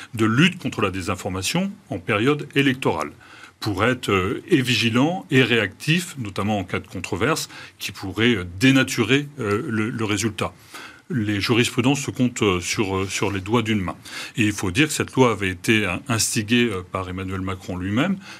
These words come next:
parce qu'en la matière, tant que vous n'avez pas été la cible d'une fake news, vous avez du mal à voir la broyeuse dans laquelle, euh, vous, vous rentrez. On continue. L'ARCOM, euh, qui est l'ancien C S A, est pourvu aussi,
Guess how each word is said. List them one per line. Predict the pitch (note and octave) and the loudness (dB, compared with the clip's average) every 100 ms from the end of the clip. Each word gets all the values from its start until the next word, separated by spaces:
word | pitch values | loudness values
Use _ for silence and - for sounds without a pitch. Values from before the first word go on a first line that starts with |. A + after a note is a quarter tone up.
| - | -2
parce | B2+ - | 0 2
qu'en | F#3 | 2
la | C#3 | 4
matière, | B2+ - D#3+ F3+ | 2 2 2 2
tant | F3+ E3 | 2 0
que | C3 | 2
vous | B2 | 2
n'avez | B2 B2 | 4 4
pas | A2+ A#2+ | 4 2
été | A2 - A2+ | 2 2 2
la | G2+ | 2
cible | - - D3 G#2 G#2 | 0 2 2 0 -6
d'une | G#2 G2+ | -6 -4
fake | - A2+ - | 0 0 2
news, | C#3 D#3+ - - - - | 2 0 -4 -14 -16 -12
vous | - A2 | -4 2
avez | A#2 | 2
du | A2+ | 2
mal | B2+ D3+ D#3+ | 2 4 2
à | |
voir | A#2+ A#2+ C#3 D#3 B2 | 2 4 4 4 0
la | G#2+ | -2
broyeuse | G2 G#2 C3 C3+ C#3 C#3+ D3+ C3 | 0 2 4 4 2 -2 -6 -6
dans | G#2+ | -2
laquelle, | G#2 G2+ - A#2 G2+ | -2 -2 0 0 0
euh, | G2 F#2+ A2 | -2 -4 -6
vous, | F#2+ G2+ G#2 | -6 -4 -4
vous | G#2+ G#2 | -4 -4
rentrez. | F2+ F#2 - D2+ - - - - - - - _ _ _ _ - | -4 -4 -4 -6 -10 -10 -8 -8 -10 -14 -20 _ _ _ _ -4
On | B2 | 0
continue. | D3 C#3+ D#3 G#3 A3+ - _ _ - | 2 2 2 2 0 -8 _ _ -2
L'ARCOM, | A#2+ - - F3+ A3 G#3+ - F3 | 0 2 2 4 4 0 -4 -4
euh, | A2+ F#2+ | -2 -2
qui | F2+ G2 F2+ | -6 -6 -2
est | E2 | -2
l'ancien | E2 F#2 - A2 F#2+ | -2 -2 -2 -2 -2
C | E2+ - | -4 -4
S | E2 - | -2 0
A, | G3+ D#3+ | 0 0
est | |
pourvu | - B2 F#2 B2 | 0 0 2 2
aussi, | A#2 - A3 A#3 | 4 4 4 4